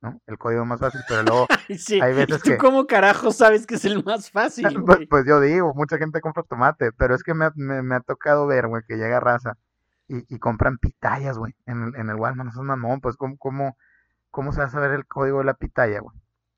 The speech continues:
Speaker 1: Y, y entonces,
Speaker 2: <laughs>
Speaker 1: el, y gritan, "¡Hey, Cristina, código de la pitaya!" Y llega la Cristina, que es una chingona,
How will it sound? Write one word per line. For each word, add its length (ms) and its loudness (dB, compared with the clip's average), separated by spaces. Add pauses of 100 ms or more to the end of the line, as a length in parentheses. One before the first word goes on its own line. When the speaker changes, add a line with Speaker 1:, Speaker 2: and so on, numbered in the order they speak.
(100)
Speaker 1:
Y, 60 -12 (120)
y 40 -8
entonces, 420 -8
Speaker 2:
<laughs> 1000 -4
Speaker 1:
el, 260 -4
y 200 -4
gritan, 360 -4 (340)
"¡Hey, 300 -2 (320)
Cristina, 800 -2
código 260 -4
de 100 0
la 100 -2
pitaya!" 520 -4
Y 100 -10
llega 220 -4
la 180 -2 (100)
Cristina, 380 -12
que 100 -14
es 60 -14
una 160 -10
chingona, 520 -8